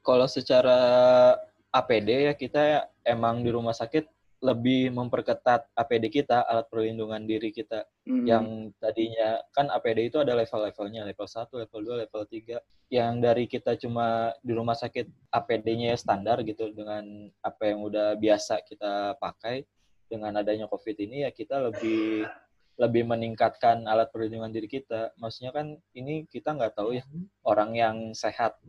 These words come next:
Speaker 1: sehat secara physically, kita bisa ngeliat orang itu sehat-sehat
Speaker 2: Hmm.
Speaker 1: aja, pas dites dia tiba-tiba positif gitu kan, kita nggak tahu. Jadi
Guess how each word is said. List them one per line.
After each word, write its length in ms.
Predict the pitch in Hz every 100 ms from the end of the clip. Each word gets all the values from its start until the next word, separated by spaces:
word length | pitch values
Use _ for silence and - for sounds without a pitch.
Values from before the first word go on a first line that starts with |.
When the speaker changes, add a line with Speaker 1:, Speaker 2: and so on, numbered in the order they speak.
| -
Speaker 1:
sehat 400 | 123 104 113 113
secara 720 | - 113 107 107 107 107 104 - -
physically, 560 | 117 - 113 117 113
kita 160 | 117 120
bisa 160 | 107 117
ngeliat 240 | 113 113
orang 160 | 113 113
itu 80 |
sehat-sehat 400 | 113 110 131 123
Speaker 2:
Hmm. 80 | 120
Speaker 1:
aja, 160 | 117 143 -
pas 240 | 113 - _
dites 480 | 107 - 123 - - _ 110
dia 160 | 120 131
tiba-tiba 400 | 117 113 107 127
positif 720 | 104 - 90 98 101 101 -
gitu 240 | 104 110
kan, 240 | 135 131 127
kita 240 | 120 131
nggak 240 | 113 104
tahu. 160 | 101 113
Jadi 320 | 107 104 120